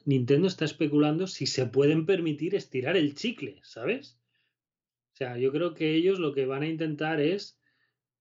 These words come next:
eh, sacar una consola que pueda aguantar el tipo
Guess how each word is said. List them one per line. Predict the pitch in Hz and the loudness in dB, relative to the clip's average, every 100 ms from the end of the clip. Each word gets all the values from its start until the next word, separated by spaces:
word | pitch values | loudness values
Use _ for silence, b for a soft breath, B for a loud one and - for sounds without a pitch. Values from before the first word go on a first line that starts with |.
| _ _ _ _ _ _ _ 123 | _ _ _ _ _ _ _ -8
eh, | 117 113 113 139 | -6 -6 -8 -8
sacar | - 110 127 | -6 -2 0
una | 139 147 | 2 2
consola | 151 143 - 160 160 190 277 - - | 2 0 2 4 4 2 -4 -10 -4
que | 131 | -2
pueda | - 143 170 | 0 2 2
aguantar | 165 156 165 160 | 0 0 2 2
el | 147 147 | 0 -2
tipo | 175 156 190 233 | -4 -2 -4 -4